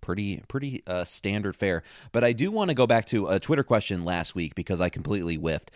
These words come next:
Somebody asked, "Who is the most noteworthy person that we've seen at a ball game?" And I had no answers.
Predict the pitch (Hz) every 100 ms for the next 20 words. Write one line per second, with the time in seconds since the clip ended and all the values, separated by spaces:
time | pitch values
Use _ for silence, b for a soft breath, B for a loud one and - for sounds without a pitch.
0 | B B - 135 147 120 95 92 - -
1 | 120 120 90 104 92 98 95 87 95 87
2 | 87 - 90 - 76 67 - 85 76 76
3 | 78 76 76 71 76 85 82 78 80 80
4 | 78 73 58